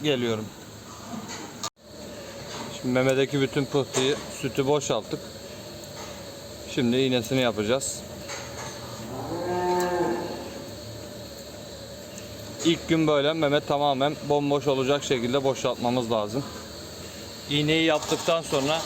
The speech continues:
bir sonraki sağımlarda memede en azından, e, biraz süt kalması lazım.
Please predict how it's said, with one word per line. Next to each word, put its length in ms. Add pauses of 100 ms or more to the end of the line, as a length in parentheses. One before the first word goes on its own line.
(160)
bir 80
sonraki 360
sağımlarda 560
memede 340
en 80
azından, 340 (1080)
e, 360
biraz 260
süt 300
kalması 440
lazım. 360